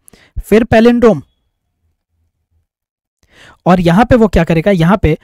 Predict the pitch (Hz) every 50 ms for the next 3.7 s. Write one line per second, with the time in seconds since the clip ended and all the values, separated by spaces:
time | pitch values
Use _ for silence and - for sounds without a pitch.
0 | _ - _ _ - 180 220 180 151 160 190 226 254 269 226 202 170 180 196 190
1 | - - 190 165 160 156 160 151 202 160 170 147 135 139 135 165 196 - - -
2 | 127 123 - - 110 110 - - 117 - - _ _ _ _ _ - 143 143 156
3 | 156 143 127 120 120 120 123 120 113 120 - - - -